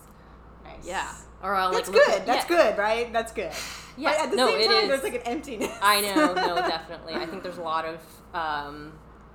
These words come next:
Speaker 2: comedians, people, quote unquote, artists or pundits or people who have, like, nothing to talk about anymore, and
Speaker 1: 'Cause we had so much to talk about every
Speaker 2: Yeah.
Speaker 1: day.
Speaker 2: It was a weird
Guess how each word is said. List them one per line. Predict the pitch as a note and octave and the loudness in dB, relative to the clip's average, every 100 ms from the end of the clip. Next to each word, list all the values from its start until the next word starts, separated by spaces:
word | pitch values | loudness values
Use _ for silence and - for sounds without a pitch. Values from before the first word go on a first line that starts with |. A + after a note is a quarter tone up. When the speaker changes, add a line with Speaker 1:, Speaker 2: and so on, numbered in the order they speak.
| - | -20
Speaker 2:
comedians, | F3+ F#3+ A3+ G#3+ G3 G3 F#3 F3+ - - - - | -12 -8 -6 -2 -2 -4 -6 -10 -12 -16 -18 -18
people, | - F3 E3+ E3 - | -16 -16 -16 -18 -8
quote | G3+ | -6
unquote, | F#3+ F#3+ F3 - | -6 -6 -8 -8
artists | D#3+ E3+ E3+ - - - | -4 -4 -4 -8 -16 -12
or | D#3+ D#3 - | -10 -12 -14
pundits | G3+ F#3+ F3+ F3 - | -10 -6 -6 -6 -10
or | D#3+ | -16
people | E3 E3 | -16 -18
who | E3 E3+ | -12 -10
have, | D#3 | -10
like, | D#3 - - - - - - E3 | -12 -14 -18 -20 -20 -20 -20 -14
nothing | E3 E3+ D#3 | -12 -12 -16
to | |
talk | - C#3 C#3+ | -10 -10 -10
about | C3+ C3 | -14 -14
anymore, | C#3+ C#3+ - - - - | -16 -18 -18 -16 -18 -16
and | D#3 D3 C#3+ C#3+ C#3+ | -16 -16 -16 -16 -16
Speaker 1:
'Cause | - G#3 | -14 -8
we | G#3+ | -6
had | F#3 F3+ | -6 -8
so | - - - | -10 -10 -10
much | G#3 F3+ F3+ - | -6 -6 -6 -14
to | |
talk | E3+ D#3+ - | -16 -18 -18
about | F3+ D#3 C#3 - | -16 -14 -14 -14
every | E3 F3+ | -14 -12
Speaker 2:
Yeah. | A3 E3+ E3 | -12 -12 -12
Speaker 1:
day. | D#3+ D#3 D#3 C#3 C3 - - | -14 -16 -16 -18 -18 -20 -20
Speaker 2:
It | - G#3+ | -20 -16
was | A3 - - - - - - | -16 -16 -20 -20 -20 -20 -16
a | F3 | -16
weird | D#3+ D#3+ E3 F3+ G3 G3 G#3 | -14 -16 -12 -12 -12 -12 -14